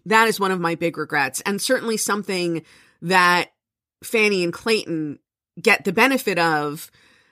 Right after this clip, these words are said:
They, they, you know, and I, and I guess it's, it's like a lot of people, maybe with human children, if, if you have them, if you have a lot, you know, let's say th-, three or four children of varying ages, you probably always wish you had known some of the things with the older ones that you know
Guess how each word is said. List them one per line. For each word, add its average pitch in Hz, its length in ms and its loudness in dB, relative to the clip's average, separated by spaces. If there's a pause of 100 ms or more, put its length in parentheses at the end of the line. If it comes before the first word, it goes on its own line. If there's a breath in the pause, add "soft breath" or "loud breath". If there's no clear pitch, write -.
(160 soft breath)
They, 175 300 0
they, 180 240 0
you 247 140 2
know, 277 120 4
and 277 80 4
I, 285 140 4
and 294 140 2
I 311 60 4
guess 453 220 0
it's, - 280 2
it's 254 180 2
like 240 160 4
a 202 60 2
lot 180 240 4
of 185 80 -8
people, 185 340 -6
maybe 180 300 -2
with 180 100 0
human 214 320 -2
children, 180 640 2
if, - 160 -2
if - 200 -4
you 185 100 0
have 208 300 4
them, 185 300 -2
if 147 160 -2
you 202 80 2
have 202 100 0
a 202 40 0
lot, 190 220 0
you 202 80 0
know, 185 240 -2 (140)
let's 202 200 -2
say 185 280 0
th-, - 280 -16
three 302 340 -2
or 277 100 4
four 214 240 2
children 170 640 0 (540 soft breath)
of 202 100 4
varying 202 480 4
ages, 180 420 2
you 190 120 -6
probably 330 460 2
always 180 460 0
wish 156 540 0
you 190 160 -4
had 180 220 -2
known 185 360 0
some 190 240 -2
of 170 120 -6
the 165 80 -6
things 170 340 -4
with 175 80 -4
the 165 140 -4
older 175 280 -2
ones 151 460 -4
that 160 240 0
you 175 160 -4
know 160 560 -2